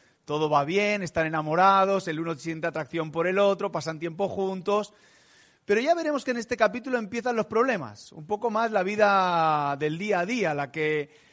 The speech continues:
la vida, la vida real. Y, y leía esta, esta semana cómo Cantar de los Cantares es un, un puzzle. Ah, y sobre todo, la imagen, la foto del puzzle. Es muy difícil montar un puzzle si no tienes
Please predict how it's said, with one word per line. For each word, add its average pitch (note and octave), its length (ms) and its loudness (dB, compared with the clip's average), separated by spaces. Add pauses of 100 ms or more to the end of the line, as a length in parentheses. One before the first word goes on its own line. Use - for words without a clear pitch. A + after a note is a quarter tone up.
la D3 160 2
vida, G3 400 4
la D#3+ 160 0
vida G#3 220 4
real. F3+ 440 2
Y, F#3+ 280 -10
y F#3+ 40 -6
leía A3+ 300 0
esta, G3 520 -2
esta E3 300 -8
semana F3 600 -4 (920)
cómo A3 240 -2
Cantar A3 340 0
de A#3 60 0
los A3 120 -2
Cantares G3+ 460 -2
es - 180 -10
un, G3+ 320 -8 (460)
un A3+ 200 -10
puzzle. C#3 520 -4 (500)
Ah, C#3 400 -4 (800)
y D#3+ 100 -10
sobre F3+ 320 0
todo, C4+ 580 2 (340)
la F3+ 240 2
imagen, F#3 640 -4
la E3 140 0
foto B3+ 340 -6
del G3 220 -2
puzzle. C3 500 -8 (680)
Es F3+ 160 -2
muy B3 260 -6
difícil B3 420 -6
montar G3+ 320 0
un G3 140 -6
puzzle G#3+ 280 -4
si G3 180 -8
no G3+ 120 -4
tienes G#3 500 -8